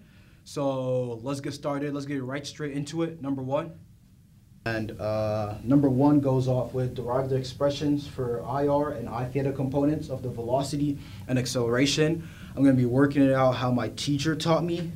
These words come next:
and how I did on the test and got full points for that question. So let's go ahead and get started.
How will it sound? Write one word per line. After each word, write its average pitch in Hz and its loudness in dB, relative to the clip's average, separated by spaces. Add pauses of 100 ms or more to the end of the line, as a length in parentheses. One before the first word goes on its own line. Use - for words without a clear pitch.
(100)
and 120 4
how 123 2
I 135 4
did 131 2
on 127 4
the 117 2
test 131 -2
and 117 0
got 117 -2
full 127 -2
points 131 0
for 131 -2
that 127 0
question. 160 0 (440)
So 120 0 (360)
let's 123 0
go 123 0
ahead 120 0
and 120 -4
get 117 -4
started. 165 4